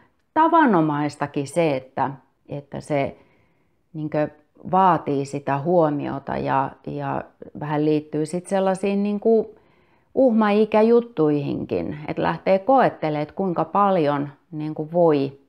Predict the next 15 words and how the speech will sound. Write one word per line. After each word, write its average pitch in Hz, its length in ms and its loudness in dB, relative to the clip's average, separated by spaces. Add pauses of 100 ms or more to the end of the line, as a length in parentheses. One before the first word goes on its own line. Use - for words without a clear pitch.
(800)
vaatia 151 640 -2
sitä 147 500 -4 (160)
huomiota 147 580 0
ja 147 140 0
miten 156 340 0
saa 151 240 -4
niinku 147 240 -4
tahtonsa 160 800 -4
läpi. 170 480 -2 (340)
Et 175 120 -8
se 208 180 0
on 277 180 4
tällaista 185 600 2 (200)
niinku 175 380 -2
lapsen 160 680 0